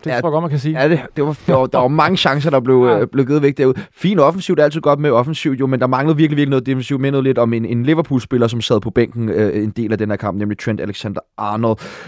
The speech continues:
Speaker 2: Øhm, men Peter, altså, det, det vender vel ikke for Liverpool nu, eller gør det det? Altså, fordi
Speaker 1: Ej,
Speaker 2: det har
Speaker 1: det
Speaker 2: jo virkelig set skidt ud i
Speaker 1: Jeg
Speaker 2: mange
Speaker 1: s-,
Speaker 2: kampe.
Speaker 1: jeg synes også, altså, det, det er, det er simpelthen for tidligt at kalde. For det første, så synes jeg,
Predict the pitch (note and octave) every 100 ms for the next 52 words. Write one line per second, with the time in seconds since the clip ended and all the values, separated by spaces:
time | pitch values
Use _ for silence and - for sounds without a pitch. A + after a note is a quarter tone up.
0 | - C3 A#2+ G2+ - - B2+ C3+ C3 C#3+
1 | C#3+ C3 B2 - - _ _ _ _ _
2 | _ - B2 B2+ G#2+ - _ _ _ _
3 | _ _ _ _ - B2 - - C#3 B2+
4 | F#3 D3 - B2 B2 B2 A#2 A2+ A2+ A#2+
5 | C#3 D3 G#2+ - - A#2+ A#2+ - D3+ -
6 | - E3 A#2 B2+ E3 C#3 B2+ A#2 - -
7 | C3 A2 G#2+ - C3 A#2+ A#2 A#2+ A#2 G#2
8 | F#2 F2+ - D3 - D3 D#3 - B2 B2+
9 | D#3 B2+ E3+ D#3+ C3 A#2+ D3 D3 D#3 C#3+
10 | - D3+ D#3+ C#3 - B2 C#3 C3 - D3+
11 | D#3 E3+ E3 - E3 E3 C3 A2